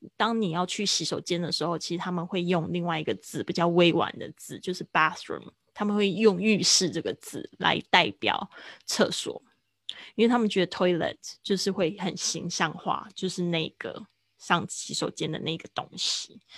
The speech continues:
对，所以在美国基本上不会讲说，很少啦，就是说他们也听得懂，因为这就是英式美式的差别而已嘛。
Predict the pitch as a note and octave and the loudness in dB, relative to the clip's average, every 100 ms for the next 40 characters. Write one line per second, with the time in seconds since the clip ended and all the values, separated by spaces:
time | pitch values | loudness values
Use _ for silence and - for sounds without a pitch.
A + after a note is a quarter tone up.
0 | - - _ - - F3+ F#3+ G3 - A3 | -20 -20 _ -10 -4 0 2 0 -2 -2
1 | G3+ D3 - - - - D#3+ - - D#3+ | 0 0 -4 -6 -6 -4 -2 -2 -2 -2
2 | F3 _ _ E3 E3 F3+ E3+ - - - | -4 _ _ -4 0 0 0 -4 -6 -2
3 | E3 D#3+ - _ _ _ _ _ _ _ | 0 0 -4 _ _ _ _ _ _ _
4 | _ _ _ - - G#3+ B3 - A#3 - | _ _ _ -8 2 6 8 8 6 6
5 | - - G#3+ - G#3+ G#3+ G#3+ A#3+ B3 E3+ | 0 -4 -6 -2 0 4 4 2 0 -2
6 | - G3 F#3+ F3 C#3+ F3+ G3 G3 F#3+ G3 | 0 2 2 2 0 0 2 4 4 4
7 | - G#3 - G#3 E3+ - - E3+ - - | 2 -2 0 0 0 -2 -2 -2 -2 0
8 | D#3 - G2 D#2+ G2+ F2+ B1+ - | 0 -2 -6 -6 -8 -8 -12 -14